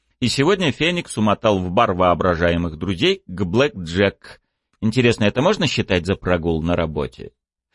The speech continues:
Также я решил не распространяться о том, что это дело можно считать практически официальным началом конфликта между мной и Шуруповым.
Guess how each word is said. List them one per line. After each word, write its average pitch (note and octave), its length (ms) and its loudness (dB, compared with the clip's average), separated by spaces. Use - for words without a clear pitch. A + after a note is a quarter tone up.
Также G3 300 4
я G3 100 6
решил G3 320 2
не F3+ 140 2
распространяться C3+ 960 2
о G#2+ 40 0
том, F3 280 0
что C#3+ 420 2
это C3+ 320 0
дело E3+ 340 2
можно C#3 340 0
считать C#3 440 -2
практически D3 680 -4
официальным C#3 600 0
началом B2 440 2
конфликта A#2+ 560 -2
между A2 320 2
мной A#2+ 260 2
и B2+ 40 -2
Шуруповым. F#2+ 720 0